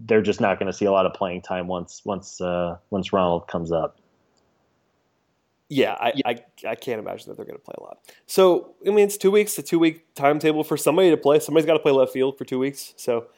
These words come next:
Speaker 2: we don't know who it's gonna be yet. I think it's gonna be a combination of guys. I can't imagine they're gonna just play one guy for two weeks. Maybe I'm wrong, um, but I think I'm not. We'll see.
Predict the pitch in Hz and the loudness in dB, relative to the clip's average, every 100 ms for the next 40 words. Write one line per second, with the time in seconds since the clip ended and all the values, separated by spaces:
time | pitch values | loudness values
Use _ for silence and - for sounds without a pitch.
0 | _ _ _ 110 110 113 117 127 135 135 | _ _ _ -6 -2 0 0 0 -2 -2
1 | 143 135 151 156 156 - - 127 - 117 | 0 2 4 4 4 2 -4 -4 -2 -2
2 | 123 120 120 120 123 120 123 117 - 127 | 0 2 0 0 0 2 2 0 -2 0
3 | 117 117 120 117 110 107 104 - 117 110 | 2 0 0 -2 -2 -6 -8 -8 -4 -4
4 | 110 104 110 135 135 - 131 151 165 170 | -6 -4 -6 -6 -10 -18 -12 -6 -6 -8
5 | - _ _ _ _ 135 143 135 117 123 | -20 _ _ _ _ -4 -2 0 -2 -4
6 | 135 _ - 117 110 110 - - - _ | -6 _ -10 -6 -6 -10 -10 -10 -10 _
7 | _ 117 110 110 107 - _ _ _ - | _ -12 -10 -12 -14 -16 _ _ _ -4
8 | 147 - 110 | -4 -4 -10